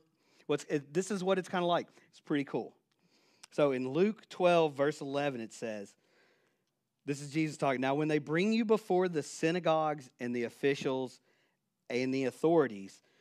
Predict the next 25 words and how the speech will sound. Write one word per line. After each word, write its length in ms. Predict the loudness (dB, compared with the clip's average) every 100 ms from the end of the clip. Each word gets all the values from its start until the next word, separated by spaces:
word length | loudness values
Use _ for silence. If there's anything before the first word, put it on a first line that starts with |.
| _ _ -10
do 200 | 0 2
not 260 | 2 0 0
worry 320 | 2 2 2
about 340 | 0 -2 -6 -10
how, 460 | -4 0 0 0 -4
how 540 | -4 -2 0 0 -4 _ _ _ _ -4
or 120 | -2
what 400 | 0 0 0 -2
you 120 | -2
are 160 | 0 -2
to 100 | -4
speak 420 | -10 -6 -4 -4
in 140 | -6 -6
your 160 | -6
defense 680 | -8 -10 -10 -12 -18 -20 -20 _ _ _ 0
or 160 | 0
what 280 | 0 -8 -6
you 140 | -2
are 100 | -2
to 80 | -4
say, 560 | -6 -2 -2 -2 -10 -18 _ _ _ _ _ _ _ _ _
for 140 | -10 -8
the 100 | -6
Holy 380 | -2 -2 -2
Spirit 560 | -6 -6 -2 -2 -2